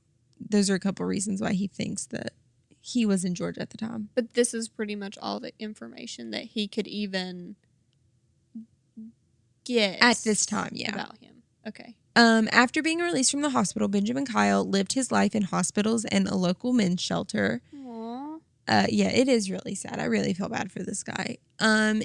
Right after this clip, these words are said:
Speaker 1: in oh seven or oh eight, some claims differ between when exactly it's happened.
Speaker 2: Mm-hmm.
Speaker 1: Kyle met with Doctor Jason A. King, a specialist in psychology and neuropsycho-,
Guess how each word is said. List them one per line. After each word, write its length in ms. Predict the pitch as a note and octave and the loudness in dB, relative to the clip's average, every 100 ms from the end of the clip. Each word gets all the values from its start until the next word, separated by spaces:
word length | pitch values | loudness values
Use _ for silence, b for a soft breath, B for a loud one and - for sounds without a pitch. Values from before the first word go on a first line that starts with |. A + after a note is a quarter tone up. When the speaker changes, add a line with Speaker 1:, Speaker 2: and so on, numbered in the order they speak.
| _ | _
Speaker 1:
in 220 | - B3 A#3 | 2 2 6
oh 120 | A3 | 6
seven 320 | C4 E4+ E4 | 6 6 6
or 140 | E4 D4+ | 6 4
oh 180 | A#3+ B3 | 6 4
eight, 200 | A3 - | 4 2
some 260 | - G#3+ | 2 2
claims 380 | A#3 B3 A#3+ A#3 | 2 2 2 2
differ 640 | F#3+ F#3+ - F3+ F3+ F3+ F3+ _ _ | 0 -2 -2 -4 -2 -2 -4 _ _
between 400 | F#3+ - F#3+ F3 | -6 -4 -4 -4
when 160 | F3 E3+ | -4 -6
exactly 340 | F3+ F3+ F#3+ | -8 -6 -6
it's 140 | F#3 | -6
happened. 320 | - G3 G3+ A#3 | -6 -2 -2 -2
Speaker 2:
Mm-hmm. 240 | A#3 A#3 B3 _ | -6 -12 -14 _
Speaker 1:
Kyle 300 | - A#3+ C4 | 4 6 6
met 180 | C4 - | 4 4
with 200 | G#3+ - | 2 2
Doctor 400 | G#3 G3+ B3 A#3 | 0 2 0 0
Jason 400 | F#3+ G3 - D4 | 2 2 2 0
A. 160 | D4+ D#4 | 0 -2
King, 440 | - G3 F#3 F#3+ | 0 2 2 0
a 80 | - | 0
specialist 680 | G3 - G#3+ G#3 - C4 - | 0 2 2 2 2 0 0
in 100 | C#4+ | -2
psychology 840 | C4 C4+ C4 A#3+ A3 G#3+ G#3+ G#3+ | 0 0 2 2 2 2 2 2
and 420 | - G3 F#3+ G3 G3+ | 2 4 4 4 4
neuropsycho-, 840 | G#3+ G#3 F3+ E3+ E3+ E3 E3 E3 | 4 4 2 2 -2 -2 -2 -2